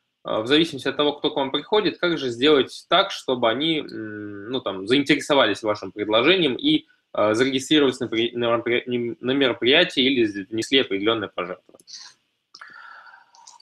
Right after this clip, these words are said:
Ам, ну, стандартная информация, которую, там, я не мог не показать, потому что она достаточно важна на самом деле, это региональное ра-, распределение. <clears throat> Ну, банально, что здесь важно? А,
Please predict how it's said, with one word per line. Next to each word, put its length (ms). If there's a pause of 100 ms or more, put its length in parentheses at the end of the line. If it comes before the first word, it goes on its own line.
(120)
Ам, 720 (840)
ну, 260
стандартная 460
информация, 480
которую, 720
там, 240
я 120
не 80
мог 160
не 80
показать, 360
потому 200
что 120
она 120
достаточно 480
важна 520
на 100
самом 300
деле, 220
это 240
региональное 720 (200)
ра-, 280
распределение. 800 (500)
<clears throat> 240
Ну, 280 (140)
банально, 680
что 180
здесь 220
важно? 340 (520)
А, 560